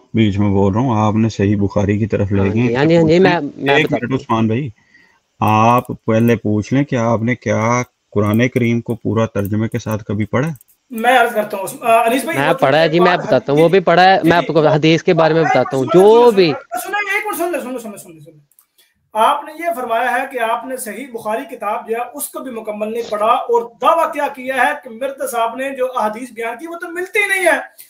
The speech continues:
Speaker 3: जिस बंदे ने बुखारी नहीं मुकम्मल पढ़ी उसको हदीस मिल, मिल ले रही। वाह जी वाह, सुभान अल्लाह। आप मुझे ये बता सकते हैं उस्मान साहब, मैं आपसे छोटी सी बात करता हूँ, कलमा क्या है?
Speaker 2: हाँ जी।
Speaker 3: ला इलाहा,
Speaker 2: मैं
Speaker 3: कलमा
Speaker 2: बताता
Speaker 3: क्या है?
Speaker 2: हूँ,
Speaker 3: इस्लाम, जी।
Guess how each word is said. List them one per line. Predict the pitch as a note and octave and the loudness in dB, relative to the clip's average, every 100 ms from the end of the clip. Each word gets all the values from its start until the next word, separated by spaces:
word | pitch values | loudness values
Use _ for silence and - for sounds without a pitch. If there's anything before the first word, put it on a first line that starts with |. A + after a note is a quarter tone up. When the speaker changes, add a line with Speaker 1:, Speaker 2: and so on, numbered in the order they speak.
| _ _ - | _ _ -4
Speaker 3:
जिस | - - | 0 0
बंदे | D#4 D#4 E4+ | -2 0 0
ने | F4+ | -2
बुखारी | F#4+ E4 - C4 G#4 | -2 -4 2 2 2
नहीं | G4+ G#4 | 0 -4
मुकम्मल | F#4+ E4+ E4+ | -4 -2 -2
पढ़ी | E4+ D#4+ F#4+ | 0 -2 -4
उसको | F4 F#4+ D#4+ | -8 -2 0
हदीस | D4 D#4 | 0 -2
मिल, | C#4 C#4+ | -8 -8
मिल | C#4+ C4 C4 | -4 -2 0
ले | C4 | 0
रही। | A3 F#3 | -2 -4
वाह | G3 F#3 | -10 -10
जी | D#3+ | -12
वाह, | D#3 _ _ | -18 _ _
सुभान | A3+ F#3+ A3 C#4 | -10 -4 -2 -2
अल्लाह। | A3+ G3 - _ _ _ B3+ | -4 -8 -12 _ _ _ 0
आप | E4+ | 0
मुझे | F#4 F#4+ | 0 -6
ये | G4+ | -6
बता | C4+ D4+ | -6 -4
सकते | E4+ F#4 G4+ | -6 -6 -10
हैं | F#4+ | -8
उस्मान | D4+ C4 C#4+ | -6 -6 -6
साहब, | C#4+ | -6
मैं | C#4 | -6
आपसे | C4+ C4+ C4+ | -6 -6 -10
छोटी | A#3 C4 | -12 -10
सी | C4+ | -2
बात | A3 A3+ | -2 -2
करता | A3+ A3 | -6 -10
हूँ, | A#3+ | -10
कलमा | B3+ C4 D4 | -6 -4 -2
क्या | C#4+ B3 | -2 0
है? | G#3 - | 0 -2
Speaker 2:
हाँ | C3 B2 | -4 -4
जी। | A2+ | -4
Speaker 3:
ला | A#2 _ _ - A3 A#3 | -12 _ _ -2 0 0
इलाहा, | A3 A3 G#3+ A3 - | 0 -2 -2 -4 -4
Speaker 2:
मैं | D#3 E3+ | 0 2
Speaker 3:
कलमा | |
Speaker 2:
बताता | E3 D3+ | 2 2
Speaker 3:
क्या | D3 D3+ | 4 2
है? | |
Speaker 2:
हूँ, | D3+ C3+ | 2 0
Speaker 3:
इस्लाम, | A#2 A#3 | -4 -8
जी। | B3 _ G#3+ - | -10 _ -18 -18